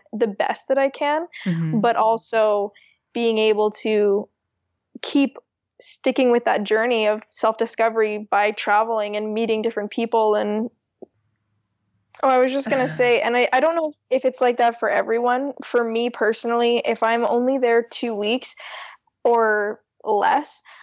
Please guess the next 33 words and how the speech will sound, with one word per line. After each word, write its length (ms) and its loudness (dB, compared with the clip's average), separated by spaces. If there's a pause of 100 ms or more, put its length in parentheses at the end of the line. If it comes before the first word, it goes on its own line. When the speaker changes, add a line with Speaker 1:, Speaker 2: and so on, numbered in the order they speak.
(220)
Speaker 1:
I 140 2
feel 580 0 (120)
it's 180 -2
almost 300 0
like 140 -2
a 60 -4
pressure 640 -2
every 300 0
single 320 0
day 540 -2 (440)
to, 720 0 (1300)
to 120 -2
kind 260 0
of 100 -2 (220)
get 180 0
out 200 0
the 60 2
door 500 -6
and 260 0
Speaker 2:
Mm-hmm. 80 -6
Speaker 1:
go 320 2
see 360 -10
more 220 -2
things. 540 -6
And 180 0
it's, 340 -6 (240)
you 140 2
know, 100 2
I, 100 2 (120)
it's 160 -4
almost 320 0
like 160 0
I'm, 280 0